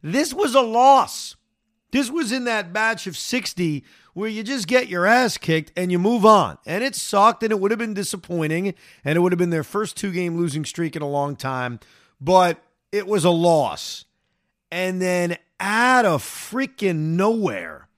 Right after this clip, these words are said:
and there was no point in this ninth inning. I, I guess maybe when Nimmo got up, but there's no point in this ninth inning before that where you really could take this rally seriously.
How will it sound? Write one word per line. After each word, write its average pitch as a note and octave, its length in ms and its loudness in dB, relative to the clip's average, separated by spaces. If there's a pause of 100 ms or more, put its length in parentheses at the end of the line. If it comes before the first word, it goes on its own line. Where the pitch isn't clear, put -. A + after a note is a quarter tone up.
(680)
and A#3 220 2
there C4+ 80 2
was A#3+ 240 0
no E4 320 -2
point C#4+ 400 0
in B3 80 0
this A#3+ 240 -2
ninth A3 380 0
inning. B2 320 -4 (840)
I, F#3 160 -6
I A#3+ 120 4
guess G#3 500 -2
maybe A#3 420 0
when F3+ 380 -4
Nimmo A3 380 -4
got A3+ 260 4
up, A#3 420 0 (640)
but G#3 160 -4
there's G#3+ 240 -4
no D#4 280 -2
point B3 380 -2
in A3 60 -2
this G#3+ 220 -4
ninth G#3 260 -4
inning G3+ 200 -8
before G#3+ 400 -10
that C3+ 360 0 (300)
where G#3+ 380 -2 (240)
you G3+ 240 -2
really B3+ 360 -2
could - 220 -6
take G#3 260 0
this G3 240 -4
rally G#3 380 2
seriously. G#4 800 -2